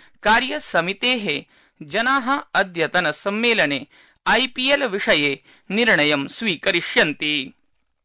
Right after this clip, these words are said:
अयं निर्णयः भारत पाकिस्तानयोर्मध्ये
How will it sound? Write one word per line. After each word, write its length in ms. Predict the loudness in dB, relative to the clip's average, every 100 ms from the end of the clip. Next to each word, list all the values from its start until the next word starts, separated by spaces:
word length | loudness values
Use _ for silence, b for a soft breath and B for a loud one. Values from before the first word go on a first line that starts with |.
| _ _ B B B B
अयं 220 | 0 2 2
निर्णयः 760 | 0 -2 2 2 2 2 0 -2 b b b b b
भारत 420 | -10 0 2 2 0
पाकिस्तानयोर्मध्ये 1600 | 0 0 0 0 2 2 2 2 2 2 0 -2 2 2 2